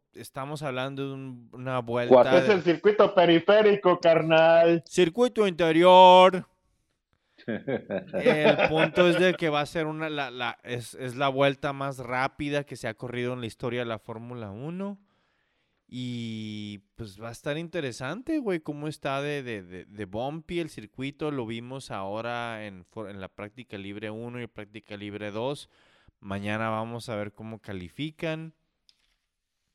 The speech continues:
Speaker 1: Eh, pues no sé.
Speaker 2: Vamos, Checo.
Speaker 1: Vamos, Checo.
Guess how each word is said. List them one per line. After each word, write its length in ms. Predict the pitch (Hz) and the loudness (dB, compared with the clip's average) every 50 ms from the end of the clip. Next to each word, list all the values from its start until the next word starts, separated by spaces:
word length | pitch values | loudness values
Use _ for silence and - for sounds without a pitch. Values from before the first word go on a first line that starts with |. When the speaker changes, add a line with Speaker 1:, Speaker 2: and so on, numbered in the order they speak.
| _ _ _ _ _ _ _ _ _ _ _ _ _ _ _ _ _ _ _ _ _ | _ _ _ _ _ _ _ _ _ _ _ _ _ _ _ _ _ _ _ _ _
Speaker 1:
Eh, 1040 | _ 82 113 110 107 104 104 101 101 101 98 98 98 95 95 92 92 90 90 87 87 _ _ _ _ _ _ _ | _ -14 -10 -10 -8 -8 -8 -8 -8 -8 -10 -10 -12 -12 -12 -14 -14 -16 -18 -20 _ _ _ _ _ _ _ _
pues 140 | - 101 101 | -16 -14 -12
no 160 | 110 127 147 | -10 -10 -10
sé. 220 | 139 - 175 196 226 | -8 -8 -6 -4 0
Speaker 2:
Vamos, 260 | - 104 107 117 123 | 2 2 2 2 2
Checo. 480 | - 131 127 127 131 123 120 - _ _ _ _ _ _ _ _ _ _ | 2 2 2 2 0 -2 -4 -6 _ _ _ _ _ _ _ _ _ _
Speaker 1:
Vamos, 400 | 107 117 127 135 143 151 156 - | -10 -8 -8 -6 -6 -8 -10 -10
Checo. 680 | - 170 165 180 170 _ - 180 175 175 175 175 170 _ | -8 -8 -6 -6 -8 _ -8 -6 -6 -4 -4 -6 -8 _